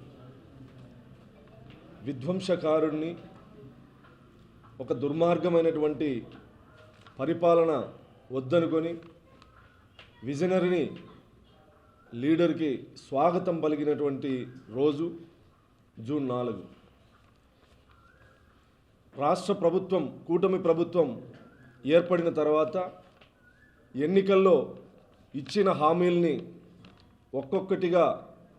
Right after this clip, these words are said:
నెరవేర్చుకుంటూ వస్తున్నటువంటి సందర్భం. గత ప్రభుత్వంలో విధ్వంసం జరిగింది ఆంధ్రప్రదేశ్.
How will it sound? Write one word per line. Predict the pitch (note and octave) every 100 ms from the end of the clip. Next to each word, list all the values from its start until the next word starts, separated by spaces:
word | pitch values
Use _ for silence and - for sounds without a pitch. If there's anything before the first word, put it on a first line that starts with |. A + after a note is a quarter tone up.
| _ _ _ A#2
నెరవేర్చుకుంటూ | B2+ E3 F#3+ G3 - F#3 F3 F3
వస్తున్నటువంటి | E3+ F3 D#3+ D#3+ D3+ D#3 D3 B2 - - - -
సందర్భం. | - C#3+ D#3+ D3+ F3 F3 - - - - - - - - _ _ _ _ _ B2 C3+
గత | D#3 F#3+
ప్రభుత్వంలో | F3 F3 F3+ G#3 G3+ G3+ E3 - - - - _ _ _ _ _ _ _ _ _ _ - - G#2+
విధ్వంసం | C#3+ C3+ G3+ G3+ G#3 F3
జరిగింది | E3+ E3 D#3
ఆంధ్రప్రదేశ్. | D3+ D3+ A#2 - A#2+